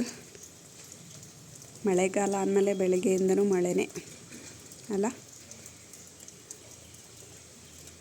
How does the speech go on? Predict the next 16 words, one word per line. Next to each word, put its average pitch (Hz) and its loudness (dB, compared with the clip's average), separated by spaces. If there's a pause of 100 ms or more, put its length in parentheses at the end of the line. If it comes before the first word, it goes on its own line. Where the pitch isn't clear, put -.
(2250)
ಮಳೆಗೆ 196 4 (840)
ಏನ್ 220 6
ತಿಂಡಿ 214 2
ಮಾಡೋದು? 202 4
ಬಿಸಿ 190 2
ಬಿಸಿ 202 4
ಪಲಾವ್ 202 0
ಮಾಡೋಣ 180 2
ಇವತ್ತು. 175 -2 (1600)
ಬನ್ನಿ, 170 -2 (480)
ಏ, 214 -2
ನಾನಿವತ್ತು 175 -2 (460)
ನಾನು 226 0
ಮಾಡುವಂತಹ 185 -2 (200)
ಪಲಾವ್ 262 -2
ರೆಸಿಪಿನ 190 -6